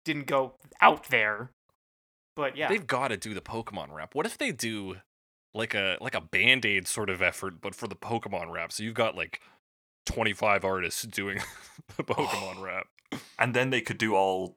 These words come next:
Speaker 3: nine hundred and fifty or however many
Speaker 1: Yeah,
Speaker 3: there are,
Speaker 2: Yeah.
Speaker 3: 'cause,
Speaker 1: they could
Speaker 3: oh,
Speaker 1: split it up between everybody.
Speaker 3: that would be amazing.
Speaker 2: That would be amazing. You could do
Speaker 3: Missed
Speaker 2: some, some,
Speaker 3: opportunity.
Speaker 2: some, some genre
Speaker 1: And they could
Speaker 2: switches.
Speaker 1: do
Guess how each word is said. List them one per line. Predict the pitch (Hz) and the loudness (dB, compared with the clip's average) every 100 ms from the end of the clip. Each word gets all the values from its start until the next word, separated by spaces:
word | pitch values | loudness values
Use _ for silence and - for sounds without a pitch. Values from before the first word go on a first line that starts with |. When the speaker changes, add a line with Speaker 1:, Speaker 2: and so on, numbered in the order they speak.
| - | -10
Speaker 3:
nine | 92 92 92 92 | -6 -2 0 2
hundred | 95 95 92 | 0 -2 -2
and | 90 85 | -6 -2
fifty | 104 - 87 80 | -2 0 -2 -2
or | 85 | 2
however | 90 87 90 | 4 4 2
many | 87 220 | 2 4
Speaker 1:
Yeah, | |
Speaker 3:
there | 202 | 6
are, | - 190 | 6 6
Speaker 2:
Yeah. | 165 120 | 4 4
Speaker 3:
'cause, | - | 4
Speaker 1:
they | 185 | 2
could | 196 | 2
Speaker 3:
oh, | - 196 | 2 2
Speaker 1:
split | 180 185 170 | 6 6 6
it | 175 | 4
up | - | 2
between | 180 170 185 196 | 0 -2 0 0
everybody. | 202 156 123 110 107 - _ - | 0 0 0 0 -2 -10 _ 2
Speaker 3:
that | 113 | 4
would | 104 | 4
be | 95 | 0
amazing. | 87 85 87 85 - - - _ _ - | -2 0 -2 -2 -6 -10 -18 _ _ -20
Speaker 2:
That | 92 | -14
would | 98 | -10
be | 90 | -8
amazing. | 87 87 80 87 | -6 -8 -8 -12
You | |
could | 92 | -10
do | 90 98 | -6 -2
Speaker 3:
Missed | 120 - | 0 2
Speaker 2:
some, | 98 | 0
some, | - | 0
Speaker 3:
opportunity. | 92 90 87 - - - | -4 -4 -4 -6 -8 -10
Speaker 2:
some, | - 82 | -14 -14
some | 80 | -12
genre | - - 151 | -4 0 4
Speaker 1:
And | 165 | 6
they | 180 | 6
could | 190 - | 6 4
Speaker 2:
switches. | 190 180 | 0 0
Speaker 1:
do | - | -4